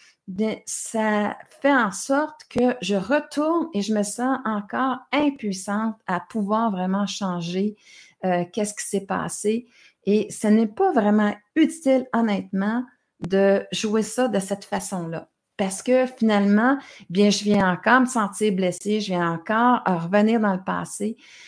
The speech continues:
et faire en sorte que je retrouve cette émotion-là. La façon de, que je vais t'emmener à voir, c'est vraiment de changer justement pour que finalement,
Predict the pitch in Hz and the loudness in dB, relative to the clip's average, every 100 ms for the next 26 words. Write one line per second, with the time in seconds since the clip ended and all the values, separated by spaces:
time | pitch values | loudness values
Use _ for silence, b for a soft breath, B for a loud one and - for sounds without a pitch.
0 | B - 190 190 226 208 190 170 - 220 | B 0 2 2 0 0 0 0 -2 -2
1 | 220 - - 196 220 - _ _ _ _ | -4 -6 -2 0 0 -4 _ _ _ _
2 | _ _ _ _ _ 170 190 190 185 190 | _ _ _ _ _ -2 4 4 4 4
3 | 240 240 - 269 262 202 202 190 175 - | 2 2 0 0 2 -2 0 -2 -2 -4
4 | 175 165 160 - _ b b b b b | -6 -4 -8 -10 _ b b b b b
5 | b b _ _ - 220 233 320 359 381 | b b _ _ 2 4 4 0 0 0
6 | 392 - 202 202 - - 202 190 208 214 | -2 -2 4 4 2 -2 -2 2 4 4
7 | - - 202 226 311 269 180 185 220 269 | 0 -2 4 6 6 4 0 -2 0 0
8 | 269 202 190 196 214 240 294 262 - 190 | 0 -2 0 0 2 2 0 0 -2 -2
9 | 135 - - 254 240 208 285 285 196 190 | -2 -4 -2 0 0 0 0 0 -2 -6
10 | 208 202 220 269 262 - 269 302 - - | -4 -2 0 -2 -4 0 2 2 0 -4
11 | 220 208 - - 311 269 233 214 214 240 | -2 -4 -8 -6 2 2 2 0 -2 -4
12 | 302 | -6